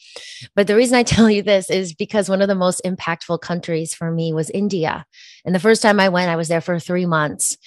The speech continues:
And then I went back, circled around, and I was there for another longer period. So when I was in India, Danica, it was the first time I really started learning about yoga and meditation. And so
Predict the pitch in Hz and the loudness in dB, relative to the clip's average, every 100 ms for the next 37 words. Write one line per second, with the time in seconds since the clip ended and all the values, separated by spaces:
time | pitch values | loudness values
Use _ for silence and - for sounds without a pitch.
0 | - _ 165 180 196 190 185 175 170 170 | -20 _ -6 0 2 2 0 2 2 2
1 | - 175 170 170 156 156 151 147 147 151 | -4 -4 -2 0 0 0 0 -2 -2 -2
2 | 147 147 - 151 143 143 147 - - 151 | -2 -4 -2 -4 -2 -4 -4 -8 -4 -2
3 | 156 156 143 165 165 147 147 - _ _ | 0 -4 -4 -4 -2 -2 -6 -10 _ _
4 | - - - - 208 226 277 269 220 185 | -20 -20 -12 -2 2 4 4 2 0 -2
5 | 202 202 180 160 170 160 156 165 143 165 | -2 0 0 -2 -2 -4 -4 -6 -6 -6
6 | 180 160 - 214 226 226 - - 185 170 | -10 -12 -6 -2 0 -2 -6 -6 -4 -2
7 | 160 151 _ _ _ - 185 180 175 208 | -4 -6 _ _ _ -8 -4 -2 2 4
8 | 196 - 185 170 160 165 147 - 175 190 | 2 0 0 0 2 -2 -2 -8 -4 0
9 | 196 214 165 - 151 147 - 160 151 165 | 2 0 0 -4 -2 -2 -2 -2 -2 -2
10 | 143 160 156 147 147 - 147 - - - | -4 -6 -6 -6 -8 -8 -8 -8 -10 -12
11 | 165 - 160 160 - 170 160 160 | -14 -8 -6 -6 -2 2 2 2